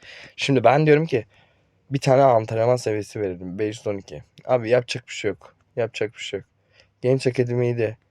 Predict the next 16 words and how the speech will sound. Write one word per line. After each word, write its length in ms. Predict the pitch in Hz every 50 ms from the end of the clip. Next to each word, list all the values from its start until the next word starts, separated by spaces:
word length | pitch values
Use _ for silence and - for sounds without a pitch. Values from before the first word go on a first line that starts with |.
| _ _ _ _ _ _ _ _ _ _ _
yükseltmemiz 600 | - - - - 110 104 - 110 104 104 101 107
lazım. 300 | 107 104 104 101 117 131
Kırk 340 | 131 - - 131 123 _ _
beş, 500 | 120 110 117 135 - - - - - - _ 123 120
doksan, 440 | 117 113 110 - - - 117 117 123
kaç 240 | - - 127 120 -
paramız 260 | 113 107 107 104 110
var? 80 | 117 123
Yedi 220 | 123 113 110 110
yüz 100 | 113 110
altmış 360 | 107 98 _ - - - -
dört. 100 | 120 117 _ - - - - _ _ _ _
Sonra 260 | _ - 143 143 147 135
parasız 360 | - 131 131 123 - 147 139
kalacağız 420 | - - 113 104 101 107 101 -
çünkü. 420 | - - 110 104 - - 135 139